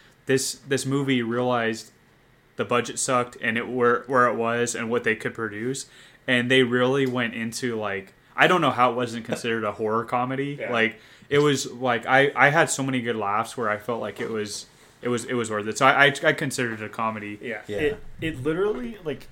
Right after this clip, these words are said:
Speaker 3: it was, it was unaware that it was a, it was gonna be a good, bad movie. And then I feel like they saw in full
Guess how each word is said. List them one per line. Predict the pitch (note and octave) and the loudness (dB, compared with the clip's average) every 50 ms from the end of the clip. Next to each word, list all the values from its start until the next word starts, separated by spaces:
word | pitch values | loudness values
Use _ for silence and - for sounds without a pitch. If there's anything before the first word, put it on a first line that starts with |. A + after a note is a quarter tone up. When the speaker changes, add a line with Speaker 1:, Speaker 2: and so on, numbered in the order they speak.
| - | -6
Speaker 3:
it | - C#3+ | -2 0
was, | D3+ D3 D3+ C#3 B2+ C3 - - - - - - - - - - - - - - - - | 2 2 2 2 0 -2 -8 -12 -14 -14 -12 -12 -12 -14 -16 -16 -18 -20 -20 -20 -14 -6
it | - D3+ | -2 -2
was | C#3 C3+ | -2 0
unaware | C3+ C#3 D3+ F3 F#3+ F#3 E3 C#3+ B2 A2+ A2 G#2+ G#2+ G#2 - - - - | 0 0 0 2 4 6 6 6 6 6 4 0 -2 -4 -10 -16 -8 -2
that | - A#2 | -2 0
it | A2+ A2+ | 0 0
was | A#2 A2+ G#2+ | 0 -2 -2
a, | B2 C#3 - - B2 A#2+ A2 G2+ G2+ - _ _ _ _ _ _ _ _ _ _ - | -4 -8 -8 -10 -10 -8 -10 -12 -14 -20 _ _ _ _ _ _ _ _ _ _ -8
it | - | -6
was | C3+ A#2+ G#2+ | -6 -4 -2
gonna | - C3 B2 A#2+ | 0 0 0 0
be | A2+ B2+ | 0 -2
a | B2 | -2
good, | G#2 - B2 A#2 G#2 | -2 -2 -4 -4 -2
bad | A2 A2+ A2 G2+ | -2 -2 -2 -2
movie. | G#2 A2 A2 A2+ B2 C3 D3+ D3 - - - - _ _ | -2 -4 -4 -4 -4 -6 -6 -8 -12 -16 -20 -20 _ _
And | - B2 A#2+ | -4 0 0
then | B2 | 2
I | B2 A#2+ | 2 0
feel | B2 - - C#3 C#3+ | -2 -2 0 2 2
like | C#3+ D#3+ D3+ - | 2 2 0 0
they | C#3 C#3 C#3 C3 | 2 2 2 2
saw | - - - - - A2+ A2 A2+ A2+ A#2 A#2+ B2+ C3 C3 - _ _ _ _ _ _ _ _ _ _ _ _ _ _ _ - | 2 0 -2 -2 -2 0 2 2 4 4 2 2 -2 -6 -10 _ _ _ _ _ _ _ _ _ _ _ _ _ _ _ -6
in | C3 A#2+ A2+ | -4 -4 -4
full | A2 - - C3 A2+ A2+ A#2 A#2+ A#2 A#2 A#2 | -4 -2 2 4 4 6 4 4 2 0 -2